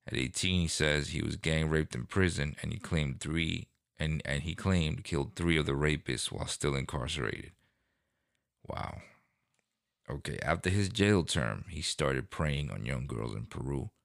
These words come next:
He later claimed that by nineteen seventy-eight, he had killed over a hundred of them. He had been caught by a native tribe who were preparing to execute him when an American missionary intervened and persuaded them to hand him over to the state police.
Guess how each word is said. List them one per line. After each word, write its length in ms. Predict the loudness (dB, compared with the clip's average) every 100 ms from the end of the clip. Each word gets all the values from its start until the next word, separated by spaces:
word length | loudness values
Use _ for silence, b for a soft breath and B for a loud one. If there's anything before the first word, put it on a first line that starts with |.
| _ _
He 100 | -4
later 300 | 0 0 0
claimed 400 | -2 0 0 0
that 300 | 0 -2 -6
by 120 | -8
nineteen 260 | -6 -6 -6
seventy-eight, 540 | -4 -4 -2 -2 -2
he 100 | -4
had 140 | -6 -4
killed 300 | -2 0 -2
over 240 | -2 -4
a 100 | -6
hundred 480 | -2 0 2 0 -4
of 140 | -6
them. 240 | -10 -10 -14 _ _ _ _ _ _ _ _ _
He 140 | 0 2
had 160 | 4
been 180 | 2 -2
caught 300 | 0 2 4
by 160 | 2 2
a 80 | 2
native 340 | 0 0 -2
tribe 520 | -2 0 0 -2 -8 -14 _
who 80 | -6
were 160 | -4 -4
preparing 360 | -2 0 0
to 120 | -4 -6
execute 580 | -6 -4 -6 -6 -6 -6
him 260 | -6 -10 -12 _ _ _ _
when 140 | -4 -2
an 60 |
American 560 | 0 2 2 0 -2 -2
missionary 540 | -2 -2 0 -2 0
intervened 480 | -2 -4 -4 -2 0
and 100 | -2
persuaded 460 | -4 -4 0 0 0
them 100 | -4
to 160 | -4 -2
hand 260 | -2 0
him 140 | -2 0
over 280 | -2 -2
to 120 | -6 -6
the 80 |
state 360 | -8 -4 -4 -4
police. 500 | -10 -8 -8 -8